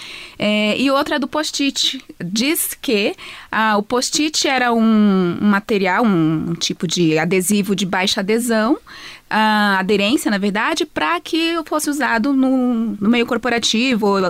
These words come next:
esperando, na verdade, alguém surgir pra comprar a ideia. Existia a ideia, existia um produto, mas não existia a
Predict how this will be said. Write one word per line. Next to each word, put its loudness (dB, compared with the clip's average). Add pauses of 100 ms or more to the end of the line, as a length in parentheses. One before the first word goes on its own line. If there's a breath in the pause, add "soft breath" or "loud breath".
esperando, 0
na 2
verdade, -2
alguém -2
surgir -2
pra 0
comprar -2
a 0
ideia. 0
Existia -2
a 0
ideia, 0
existia -2
um 0
produto, -2
mas -2
não -6
existia -4
a -8